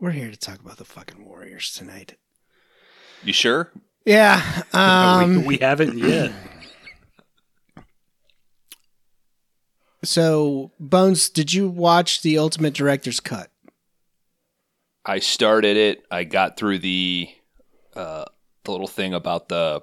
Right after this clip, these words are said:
Speaker 2: the Greek soldiers or whoever they were. And I was like, "I, I don't care about this." And I just fast forwarded.
Speaker 1: Okay. So that
Speaker 2: And then I got to the Wonder Wheel and I was like, "I don't need to watch this now."
Speaker 1: The whole movie?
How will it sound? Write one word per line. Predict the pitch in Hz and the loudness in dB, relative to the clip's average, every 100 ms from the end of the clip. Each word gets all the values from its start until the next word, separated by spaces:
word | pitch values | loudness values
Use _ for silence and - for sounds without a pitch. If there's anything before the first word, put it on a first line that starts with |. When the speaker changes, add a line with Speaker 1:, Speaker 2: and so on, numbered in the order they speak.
| - | -10
Speaker 2:
the | 92 | -10
Greek | 95 98 - | -6 -6 -2
soldiers | 98 92 95 92 82 | 0 0 0 -4 -4
or | 87 | -6
whoever | 90 90 87 | -4 -4 -4
they | 87 | -4
were. | 85 85 82 - _ _ _ _ _ _ - | -4 -4 -4 -8 _ _ _ _ _ _ -8
And | 80 76 71 - _ - | -6 -6 -8 -20 _ -18
I | |
was | 73 | -12
like, | 71 80 | -10 -6
"I, | 80 78 - | -6 -6 -10
I | 78 | -10
don't | 76 | -10
care | - 76 | -8 -6
about | 76 - | -6 -6
this." | 76 - - _ _ - | -8 -8 -12 _ _ -20
And | 80 139 | -16 -14
I | - - _ _ - | -16 -16 _ _ -14
just | - | -10
fast | - - | -8 -10
forwarded. | - 69 - - _ _ _ _ _ _ _ _ _ 196 135 | -10 -12 -12 -18 _ _ _ _ _ _ _ _ _ -20 -20
Speaker 1:
Okay. | - - - _ _ | -20 -20 -20 _ _
So | - - 117 120 _ _ _ - | -12 -10 -10 -12 _ _ _ -12
that | 139 131 101 | -8 -8 -8
Speaker 2:
And | 85 | -6
then | |
I | 80 | -2
got | 87 82 | -2 -2
to | 87 | -2
the | 85 | -2
Wonder | 90 87 85 | -2 -2 -2
Wheel | 87 85 82 | 0 0 -2
and | 76 | -6
I | |
was | 78 | -6
like, | 78 | -2
"I | 82 | -2
don't | 78 82 | -4 -10
need | 76 - | -14 -12
to | - - - | -14 -16 -14
watch | - - - | -10 -8 -10
this | - | -14
now." | - - _ _ _ _ _ _ _ _ _ _ _ _ _ - | -14 -16 _ _ _ _ _ _ _ _ _ _ _ _ _ -16
Speaker 1:
The | 113 | -12
whole | 123 113 | -10 -8
movie? | 117 143 165 | -8 -8 -8